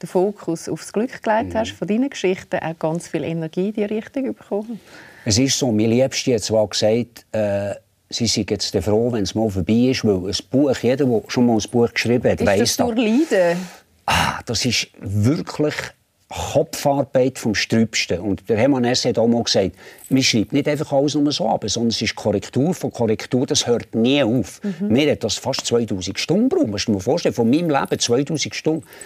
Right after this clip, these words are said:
Speaker 2: ist in diesem Buch drin. Und dann ist man schon froh, wenn's mal fertig ist. Äh, man kann viel dort hineingeben und ich, äh, spiele wie Musik. Also ich, ich habe, der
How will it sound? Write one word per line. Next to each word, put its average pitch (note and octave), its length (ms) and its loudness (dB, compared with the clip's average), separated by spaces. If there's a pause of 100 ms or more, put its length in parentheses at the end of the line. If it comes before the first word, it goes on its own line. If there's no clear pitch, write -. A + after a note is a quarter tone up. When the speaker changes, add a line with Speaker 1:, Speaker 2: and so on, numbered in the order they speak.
(140)
Speaker 2:
ist - 120 -2
in - 80 0
diesem G#3 220 -4
Buch - 260 -2
drin. A2 360 -2 (360)
Und A2+ 200 0
dann D#3 100 4
ist C#3 240 0
man B2 100 4
schon C3+ 260 2
froh, C#3+ 580 2 (840)
wenn's A#2+ 340 2
mal A#2 340 4 (360)
fertig F3 580 0
ist. G#3 440 -2 (440)
Äh, B2 160 -2
man C3 140 4
kann A2+ 220 0
viel E3+ 420 0
dort E3 180 0
hineingeben F#3+ 680 0
und - 240 0
ich, D3 280 2 (120)
äh, - 240 -10
spiele C3 440 0
wie C#3 120 2
Musik. D3 420 2
Also B2 160 0
ich, C3 140 -2
ich C3 80 -2
habe, A#2+ 240 0
der G#2 80 -6